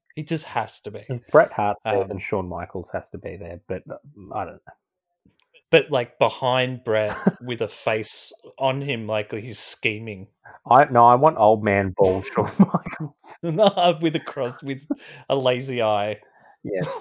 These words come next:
Speaker 2: I,
Speaker 1: <laughs>
Speaker 2: what I want is there to be, like, one wrestling Rushmore and then a slightly smaller wrestling Rushmore that no one's really, like, that people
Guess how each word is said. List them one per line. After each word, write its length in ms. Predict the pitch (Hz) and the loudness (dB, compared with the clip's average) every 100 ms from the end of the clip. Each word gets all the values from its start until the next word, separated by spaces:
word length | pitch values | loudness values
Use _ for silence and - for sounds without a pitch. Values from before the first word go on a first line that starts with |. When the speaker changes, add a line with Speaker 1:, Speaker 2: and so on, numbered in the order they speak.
| - | 6
Speaker 2:
I, 160 | 247 - 175 - - - | 8 6 -4 -10 -14 -10
Speaker 1:
<laughs> 280 | 180 - 156 135 156 | -10 -8 -10 -10 -8
Speaker 2:
what 280 | 147 127 156 | 2 6 8
I 80 | 175 | 8
want 300 | 135 117 117 131 | 6 2 -2 -2
is 300 | 113 101 101 | -2 0 2
there 180 | 104 | 2
to 80 | 104 | 2
be, 520 | 95 101 98 98 90 - - | 2 2 0 -2 -6 -12 -4
like, 240 | 113 95 | 0 0
one 440 | 107 98 104 104 101 | 0 0 2 0 0
wrestling 480 | 95 - 113 98 92 | -2 -2 -6 -4 -2
Rushmore 580 | 92 - 107 92 95 113 | -2 -4 -6 -4 -4 -4
and 180 | 98 98 | -4 -4
then 200 | 95 98 | -4 -4
a 220 | 107 95 | -4 -6
slightly 800 | - - 98 98 98 101 101 98 | -8 -10 0 2 2 -2 -4 -4
smaller 840 | - - 107 98 98 101 101 98 | -10 -12 -6 -2 0 0 0 0
wrestling 580 | - 98 95 - 101 92 | -2 -2 -2 -4 -6 -4
Rushmore 540 | 92 92 - 101 92 90 | -2 -4 -4 -6 -4 -4
that 160 | 98 | -6
no 240 | 101 92 98 | -2 -2 0
one's 240 | 95 95 90 | -2 -4 -4
really, 340 | 95 95 95 | -4 -2 -4
like, 220 | 95 87 90 _ - _ _ | -4 -6 -8 _ -20 _ _
that 160 | 113 - | -4 2
people 340 | 117 101 104 | 0 2 -4